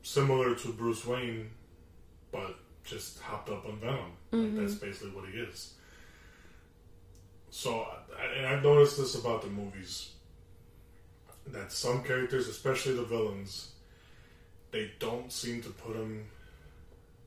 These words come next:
Speaker 1: in the position that they're supposed to be.
Speaker 2: Mm-hmm.
Speaker 1: So, like, they wanted to make a Batman movie, uh, with Ben Affleck as,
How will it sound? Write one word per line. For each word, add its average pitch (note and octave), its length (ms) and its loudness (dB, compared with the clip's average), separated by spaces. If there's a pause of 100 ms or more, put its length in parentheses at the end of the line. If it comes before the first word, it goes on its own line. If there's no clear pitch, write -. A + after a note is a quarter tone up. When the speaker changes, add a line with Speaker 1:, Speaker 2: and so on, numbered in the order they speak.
(260)
Speaker 1:
in A2 120 -10
the G#2+ 80 -6
position G#2 520 -8
that F#2+ 160 -8
they're F#2+ 100 -10
supposed - 440 -12
to A2 60 -10
be. B2+ 280 -8 (220)
Speaker 2:
Mm-hmm. G#3+ 500 4 (200)
Speaker 1:
So, A#2 160 -4
like, G#2 220 -4
they A2 120 0
wanted A#2 320 0
to A2+ 100 -8
make A2 200 -4
a G2 60 -8
Batman G#2+ 520 -6
movie, F#2+ 460 -10 (840)
uh, - 360 -10 (280)
with G2 180 -12
Ben G2+ 180 -6 (120)
Affleck F#2+ 320 -10 (240)
as, F#2+ 80 -10